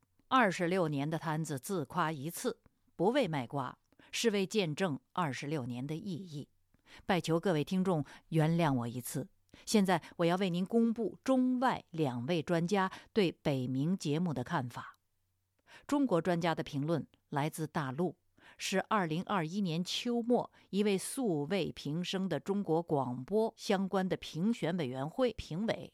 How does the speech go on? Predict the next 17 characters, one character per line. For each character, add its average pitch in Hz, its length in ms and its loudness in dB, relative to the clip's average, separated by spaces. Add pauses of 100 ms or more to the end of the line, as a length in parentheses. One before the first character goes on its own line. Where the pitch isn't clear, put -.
(100)
和 196 160 2
传 185 300 2
媒 196 240 2
教 185 260 2
育 147 120 -4
界 156 180 -2
的 143 80 -6
精 214 260 0
英 233 260 2 (280)
辗 185 380 -2
转 131 320 -4
而 135 160 -2
来 135 180 -4
的 143 80 -6
一 135 160 -8
封 139 240 -6
信。 143 260 -6